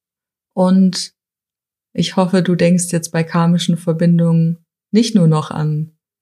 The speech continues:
Gruselszenarien, sondern vielleicht spürst du auch die Schönheit da dahinter,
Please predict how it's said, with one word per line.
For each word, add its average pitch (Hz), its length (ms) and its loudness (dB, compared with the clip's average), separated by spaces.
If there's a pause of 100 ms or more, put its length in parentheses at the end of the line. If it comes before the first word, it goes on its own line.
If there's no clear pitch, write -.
(180)
Gruselszenarien, 156 1800 -2
sondern 160 800 0 (720)
vielleicht 196 880 -2 (280)
spürst - 500 -4
du 202 100 0
auch 185 380 -4 (240)
die 196 80 4
Schönheit 208 520 2
da 156 120 -2
dahinter, 156 580 -4